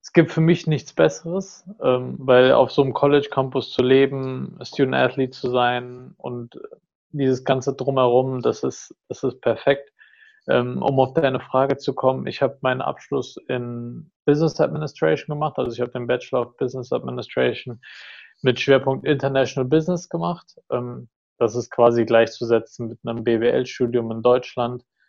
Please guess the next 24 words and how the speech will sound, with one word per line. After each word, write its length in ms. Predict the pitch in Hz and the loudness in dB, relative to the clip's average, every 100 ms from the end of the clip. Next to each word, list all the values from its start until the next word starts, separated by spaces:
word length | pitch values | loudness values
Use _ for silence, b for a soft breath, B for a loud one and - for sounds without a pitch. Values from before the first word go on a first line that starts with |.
| _ _ _ | _ _ _
Ähm, 500 | 123 113 113 113 110 _ _ _ _ _ _ _ _ _ _ _ _ | -4 -4 -6 -10 -14 _ _ _ _ _ _ _ _ _ _ _ _
das 180 | - 104 | -2 -2
Coole 520 | - 143 135 131 123 | 2 2 4 4 2
war, 340 | 127 127 123 b b b b - | 4 6 4 b b b b 0
dass 240 | 127 - | 0 2
du, 420 | 135 127 127 - - | 4 4 4 0 -2
dass 540 | 135 - - - - _ | -2 -2 -10 -20 -20 _
dieser 220 | 127 123 - | 0 4 4
Abschluss 400 | - - 131 - | 0 0 0 2
auch 320 | 135 123 - | 4 4 2
in 140 | 127 | 2
Deutschland 600 | 123 127 135 - 135 127 | 6 8 6 2 -4 -2
akzeptiert 560 | 131 - 113 - 180 - | -4 -4 -8 -4 -6 -4
wird. 160 | 156 | -2
Also 260 | - 120 120 | 2 2 2
das 240 | 123 120 120 | 0 0 -4
ist 140 | - | -6
ein 80 | 123 | -2
ganz 280 | 127 123 - | 0 0 -4
normaler, 680 | 120 123 120 117 120 139 | 0 2 4 2 0 -4
ganz 320 | 127 120 - - | -6 -6 -6 -4
normaler 300 | 120 117 123 | 0 2 2
Abschluss, 560 | - - 135 131 - - | 0 -2 -2 -2 -4 -4
ähm, 340 | 120 117 117 | -4 -4 -10